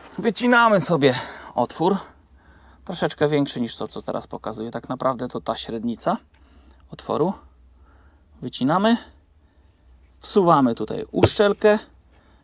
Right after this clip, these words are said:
Jeszcze dla pewności ją zasilikonujemy, tak żeby ta podstawa, ta, o tutaj, ten, ten rancik w tym miejscu oparł się tutaj na rurze. I tak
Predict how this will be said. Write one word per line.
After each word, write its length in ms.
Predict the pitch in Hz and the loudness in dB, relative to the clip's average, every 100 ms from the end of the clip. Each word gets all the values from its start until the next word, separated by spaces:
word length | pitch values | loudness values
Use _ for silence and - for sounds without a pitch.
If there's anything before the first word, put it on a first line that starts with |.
| - | -4
Jeszcze 320 | 202 - 165 | -4 -2 0
dla 120 | 143 | 0
pewności 460 | 123 127 123 - 110 | 2 0 0 -2 -6
ją 60 | |
zasilikonujemy, 1000 | 113 156 - 180 170 175 214 226 185 190 - | -2 -2 -2 -4 -4 -2 -2 -2 -2 -6 -2
tak 160 | 147 | -2
żeby 280 | 143 135 139 - _ _ - - _ - | 0 0 0 -2 _ _ -20 -20 _ 0
ta 120 | 160 | 0
podstawa, 580 | 151 - - 131 113 113 | 0 -2 0 0 -2 -4
ta, 280 | 139 - - - _ | -2 -2 -6 -20 _
o 120 | - 117 | -16 -14
tutaj, 300 | - - 104 | -14 -14 -8
ten, 260 | 127 113 | -8 -6
ten 220 | - 143 | -6 -4
rancik 560 | 131 127 123 - 208 - _ _ _ - | -2 -2 -2 -8 -10 -14 _ _ _ -20
w 80 | |
tym 200 | - 160 | -8 -6
miejscu 440 | 147 135 - 190 196 _ _ _ _ - - - | -4 -6 -6 -6 -6 _ _ _ _ -20 -10 -6
oparł 360 | 147 151 139 | 2 4 2
się 180 | 139 - | -2 -6
tutaj 280 | - 139 113 | -6 -4 -4
na 140 | 117 | -2
rurze. 300 | 117 110 98 - _ _ _ - - _ _ _ - _ - | -4 -4 -8 -12 _ _ _ -20 -20 _ _ _ -20 _ -10
I 100 | 170 | 0
tak 220 | 170 | 2